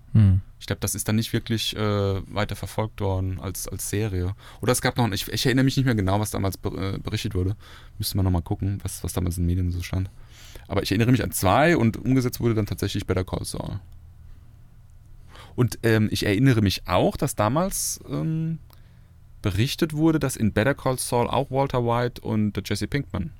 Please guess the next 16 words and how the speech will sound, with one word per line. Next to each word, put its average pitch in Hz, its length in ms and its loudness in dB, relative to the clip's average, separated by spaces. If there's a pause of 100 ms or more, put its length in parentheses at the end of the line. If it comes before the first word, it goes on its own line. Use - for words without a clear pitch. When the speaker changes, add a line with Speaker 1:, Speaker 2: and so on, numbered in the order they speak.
(440)
Speaker 2:
eine 92 80 -4
Rolle 87 220 -2
spielen 85 380 -4
würden. 104 340 -4
Was 95 160 -6
ja 107 80 -2
bis - 200 -8
jetzt - 300 -4
zum 98 140 0
heutigen 139 280 0
Tag - 220 -8
noch 110 80 -4
nicht 120 220 -4
der 87 80 -4
Fall - 260 -8
ist. - 140 -14